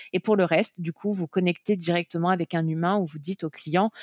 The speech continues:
bah, euh, S T P, euh, pour cette demande-là, adresse-nous un mail parce que notre robot, il est pas encore en mesure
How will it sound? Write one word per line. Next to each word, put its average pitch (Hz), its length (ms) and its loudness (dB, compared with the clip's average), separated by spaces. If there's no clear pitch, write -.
bah, 165 280 4
euh, 156 100 0
S - 360 0
T 170 120 2
P, 190 280 4
euh, 160 80 2
pour 175 320 -4
cette 165 200 -2
demande-là, 156 540 0
adresse-nous 175 520 0
un 156 80 0
mail 185 260 2
parce - 140 -8
que - 80 -6
notre 175 300 0
robot, 160 340 2
il 160 80 0
est 151 60 -2
pas 175 100 -6
encore 175 300 -4
en 156 80 -2
mesure 170 380 0